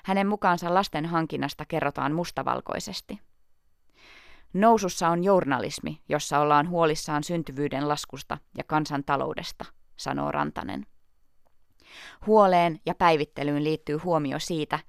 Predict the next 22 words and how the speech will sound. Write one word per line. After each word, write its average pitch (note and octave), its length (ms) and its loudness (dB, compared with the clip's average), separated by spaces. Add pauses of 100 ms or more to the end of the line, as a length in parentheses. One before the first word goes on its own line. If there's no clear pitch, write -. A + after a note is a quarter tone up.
(400)
että - 220 -2
perhe-elämää D#3 960 2
ei E3 120 0
tällä D#3+ 260 2
hetkellä D3+ 380 -6
kuvata E3 440 0
tarpeeksi F3 500 -4
seksikkäänä. - 720 -4 (840)
Tämä F#3 260 6
on D#3+ 80 4
Rantasen C#3+ 420 0
mukaan C#3 360 0
lyhytnäköistä. - 800 -6 (960)
Kun F#3+ 200 -2
kritisoidaan F#3+ 680 0 (100)
inhorealistista E3+ 960 0
kuvausta, D#3 600 4 (580)
ei E3+ 160 4
oteta D#3+ 340 0 (120)
huomioon, D3+ 640 2 (460)
että E3 160 -4
kysymys D#3+ 580 -2